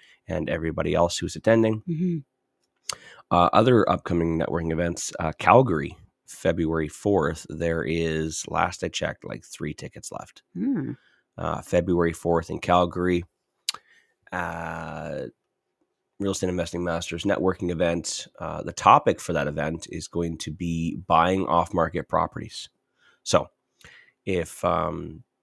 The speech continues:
Speaker 1: if you're interested in learning how to buy off-market properties, uh, interested in learning how to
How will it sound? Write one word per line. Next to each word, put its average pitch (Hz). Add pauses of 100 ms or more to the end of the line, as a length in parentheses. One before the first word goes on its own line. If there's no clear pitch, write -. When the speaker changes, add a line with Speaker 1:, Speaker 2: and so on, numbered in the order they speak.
(600)
Speaker 1:
if -
you're -
interested 92
in 80
learning 78
how 76
to 78
buy 80
off-market 71
properties, 69 (180)
uh, 73
interested 78
in - (580)
learning 76
how 65
to 62